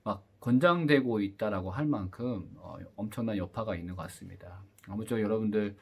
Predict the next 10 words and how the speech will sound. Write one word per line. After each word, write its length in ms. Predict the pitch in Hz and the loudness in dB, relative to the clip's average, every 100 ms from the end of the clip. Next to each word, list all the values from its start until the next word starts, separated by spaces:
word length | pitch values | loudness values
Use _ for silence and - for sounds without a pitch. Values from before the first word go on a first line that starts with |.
| - - _ - | -20 -20 _ -8
이런 600 | 107 107 104 98 95 92 | 4 4 6 4 2 -2
코로나 280 | - 135 117 | -4 -2 -2
사태가 300 | - 107 98 | -2 -2 0
빨리, 680 | 147 147 110 104 110 107 101 - _ | 0 0 0 -2 -4 -8 -12 -20 _
어, 240 | 92 71 - - | -20 -20 -20 -18
잠정-, 440 | - 110 113 113 107 - | -2 -2 2 0 -2 -12
이제 240 | 101 90 87 | -6 -6 -4
잠재워지고 1040 | 104 113 123 110 101 - 101 101 104 98 | 0 2 4 2 0 -8 -8 -6 -6 -6
해결이 360 | 110 139 135 123 | -2 2 2 2
돼서 520 | 90 82 135 143 | -2 2 6 6